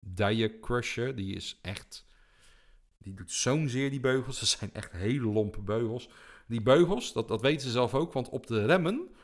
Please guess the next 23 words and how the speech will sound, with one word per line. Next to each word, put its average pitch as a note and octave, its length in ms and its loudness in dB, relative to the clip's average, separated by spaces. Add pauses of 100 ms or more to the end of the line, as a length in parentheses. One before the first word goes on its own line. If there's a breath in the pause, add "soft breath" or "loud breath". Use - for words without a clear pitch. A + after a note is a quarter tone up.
(100)
dan A2+ 120 -6
schieten - 300 -6
die A#2+ 100 -4
beugels D#3 280 2
een A#2+ 80 -12
paar E3 180 2
centimeter C3 500 -4
losser. A2 360 -6 (240)
Ik - 180 -16
maak A#2 200 -2
geen F3+ 260 -4
grap. - 340 -4 (580 loud breath)
Op - 80 -20
de A2+ 100 0
remmen, F#3 300 2
dan D#3+ 100 -4
gaan C3+ 120 -2
die A#2 100 -2
beugels C#3 260 4
ietsje C#3 280 -4
losser. - 300 -2
Gewoon C#3 160 0
om - 120 -6